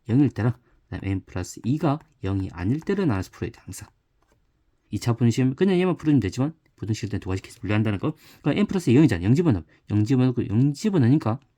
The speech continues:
밑에 걸 푸는 거다. 지금 이제 바꿨으니까 밑에 걸 풀어야 돼. 얘를 풀어야 돼. 자, 영 집어넣-, 영 집어넣으니까 얘가 사가 되지? 사가 뭐가? 사가 영보다 크다 되지.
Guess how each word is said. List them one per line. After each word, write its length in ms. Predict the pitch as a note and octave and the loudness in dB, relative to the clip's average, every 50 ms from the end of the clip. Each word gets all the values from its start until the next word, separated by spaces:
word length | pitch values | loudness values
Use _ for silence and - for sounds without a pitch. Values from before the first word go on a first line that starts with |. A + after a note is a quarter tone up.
| _ _ _ _ _ _ - - - | _ _ _ _ _ _ -16 -2 0
밑에 220 | B2 A#2+ - B2 | 0 2 2 0
걸 100 | - G#2 | 0 0
푸는 220 | - - A2+ G#2+ | 0 2 2 2
거다. 80 | F#2 G2 | 2 0
지금 180 | - - G2+ F#2+ | 0 0 0 0
이제 120 | F#2+ G#2+ | 0 0
바꿨으니까 600 | - - - - A#2+ - A2 G#2+ - G2 A2 - - _ _ _ _ | -2 -4 -4 -4 -2 0 0 0 0 -2 -4 -6 -8 _ _ _ _
밑에 180 | C3 D3 - | 0 0 2
걸 80 | C3 A2 | -2 -2
풀어야 200 | - - G2+ F#2+ | -4 -4 -2 -2
돼. 240 | - - C3 D#3 D#3+ - _ - - _ _ _ _ _ _ _ _ _ _ _ _ _ - - - - _ _ A#2+ | -2 -4 -6 -6 -6 -8 _ -20 -20 _ _ _ _ _ _ _ _ _ _ _ _ _ -20 -20 -20 -20 _ _ -4
얘를 120 | A2+ G#2+ | -4 -4
풀어야 220 | - - G#2 F#2+ E2+ | -2 -2 -2 -2 -2
돼. 300 | - - - D3 C#3+ - _ _ _ _ _ _ _ _ _ _ _ _ _ _ _ _ _ _ _ _ _ _ _ | -4 -6 -6 -6 -6 -8 _ _ _ _ _ _ _ _ _ _ _ _ _ _ _ _ _ _ _ _ _ _ _
자, 120 | - - G2+ | -4 2 4
영 160 | G#2+ B2+ C#3 | 6 6 6
집어넣-, 200 | E3+ E3+ D#3+ A2+ | 6 6 6 6
영 140 | G#2 A#2 C3 | 6 6 4
집어넣으니까 340 | D#3+ E3 D3+ C#3 C3+ - A#2 | 6 6 6 6 6 6 4
얘가 100 | A#2+ A2+ | 2 2
사가 240 | - - A2+ C#3+ D3 | 0 0 0 0 2
되지? 280 | C3 B2 D3 F3 E3+ - - _ _ _ | 2 2 0 0 -2 -6 -14 _ _ _
사가 320 | _ - - - A2+ C#3 D3 | _ -8 -4 0 2 2 4
뭐가? 200 | B2 G2+ F#2+ E2+ | 2 2 0 -4
사가 480 | - - - G#2+ G#2 C3 D3+ D#3 - _ _ - _ | -6 -6 -6 -4 -2 -2 -2 -2 -4 _ _ -14 _
영보다 220 | - A2 B2+ B2 - | -4 -2 -2 -2 -2
크다 160 | - F#3+ F3+ | -2 -2 0
되지. 220 | C3 G2+ F2 - | 0 -2 -4 -6